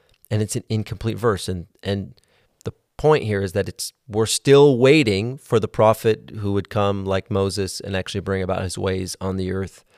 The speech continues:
of righteousness and justice and following God and all of this kind of stuff. So there's this, there's this seam here. There's this story here of tracing,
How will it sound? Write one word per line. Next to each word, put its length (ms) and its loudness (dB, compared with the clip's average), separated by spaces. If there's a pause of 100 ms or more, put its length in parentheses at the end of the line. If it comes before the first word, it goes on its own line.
(360)
of 120 -10
righteousness 540 -4
and 100 -8
justice 420 -6
and 120 -10
following 360 -4
God 340 -4
and 180 -12 (120)
all 180 -10
of 80 -12
this 160 -14
kind 160 -16
of 60 -18
stuff. 220 -18 (640)
So 120 -4
there's 240 2
this, 240 -2 (920)
there's 240 0
this 220 2
seam 800 -2 (280)
here. 320 -4
There's 240 -4
this 160 -2
story 840 0
here 280 -4
of 120 -10
tracing, 880 0